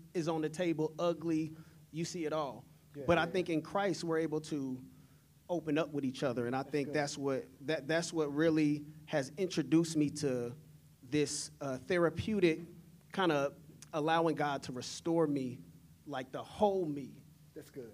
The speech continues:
Speaker 1: And
Speaker 2: That's
Speaker 1: so,
Speaker 2: good.
Speaker 1: uh, the point is, healed people, when we work on ourselves, getting counseling,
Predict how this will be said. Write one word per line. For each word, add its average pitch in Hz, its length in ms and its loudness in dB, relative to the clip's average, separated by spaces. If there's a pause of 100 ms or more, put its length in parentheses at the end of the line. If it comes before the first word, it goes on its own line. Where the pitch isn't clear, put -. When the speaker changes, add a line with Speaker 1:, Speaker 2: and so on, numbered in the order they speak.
(120)
Speaker 1:
And 151 120 -2
Speaker 2:
That's - 80 -4
Speaker 1:
so, 160 300 4
Speaker 2:
good. 156 60 -10
Speaker 1:
uh, 185 180 0 (380)
the 170 80 2
point 185 360 0
is, 160 420 2 (480)
healed 180 380 4
people, 165 520 4 (380)
when 143 200 0
we 202 120 2
work 190 260 6
on 175 100 4
ourselves, 165 760 2 (120)
getting 165 240 6
counseling, 165 680 0